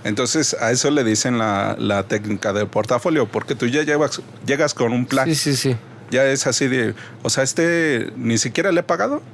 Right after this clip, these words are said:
Speaker 1: y ya me está solucionando problemas.
Speaker 2: Yo te contrataría de cualquier manera porque la verdad es que de verte, me, así inmediatamente cuando te veo digo, "Este muchacho sabe".
Speaker 1: Este gordito se ve
Speaker 2: Este
Speaker 1: que es
Speaker 2: gordito
Speaker 1: bueno.
Speaker 2: es el que sí sabe,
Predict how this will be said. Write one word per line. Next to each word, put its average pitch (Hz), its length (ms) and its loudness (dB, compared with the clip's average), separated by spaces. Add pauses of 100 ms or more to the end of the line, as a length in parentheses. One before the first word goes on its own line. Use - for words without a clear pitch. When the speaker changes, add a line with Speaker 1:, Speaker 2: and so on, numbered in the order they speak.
(220)
Speaker 1:
y 110 180 0
ya 123 160 4
me 143 100 2
está 139 200 2
solucionando 120 680 0
problemas. 107 580 -2 (440)
Speaker 2:
Yo 269 100 0
te 247 100 2
contrataría 135 800 2
de 120 120 2
cualquier 110 400 2
manera 135 340 2
porque 113 280 2
la 107 140 4
verdad 110 200 4
es 123 80 0
que 123 100 0
de 104 100 4
verte, 117 480 2 (300)
me, 110 400 2
así 117 320 2
inmediatamente 143 680 2
cuando 110 240 2
te 113 120 0
veo 117 120 2
digo, 117 340 2
"Este 113 260 -2
muchacho 98 400 -2
sabe". 95 360 0 (240)
Speaker 1:
Este 120 240 0
gordito 110 460 0
se 110 100 0
ve 104 60 2
Speaker 2:
Este 104 120 0
Speaker 1:
que - 100 -2
es 147 60 2
Speaker 2:
gordito 117 360 4
Speaker 1:
bueno. 147 100 2
Speaker 2:
es 120 100 2
el 120 200 0
que 87 120 -2
sí 113 180 0
sabe, 123 420 0